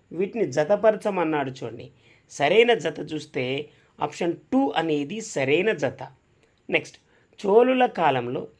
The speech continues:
ఏ సముద్రాన్ని చోళ సముద్రం అని పిలిచేవారు? చూడండి, చోళుల కాలంలో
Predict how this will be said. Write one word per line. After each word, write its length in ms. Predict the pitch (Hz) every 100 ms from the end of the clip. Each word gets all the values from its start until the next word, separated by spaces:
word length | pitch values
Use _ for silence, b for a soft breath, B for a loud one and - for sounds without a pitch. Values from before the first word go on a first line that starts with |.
| 160 190
ఏ 40 | 240 -
సముద్రాన్ని 640 | 196 196 147 127 117 131 - b b b -
చోళ 300 | 180 214 247 240
సముద్రం 420 | 214 208 160 196 220 175
అని 120 | 214 196
పిలిచేవారు? 600 | 180 135 143 120 110 113 - b b
చూడండి, 220 | - 117 110
చోళుల 280 | 151 175 185 175
కాలంలో 340 | 135 120 135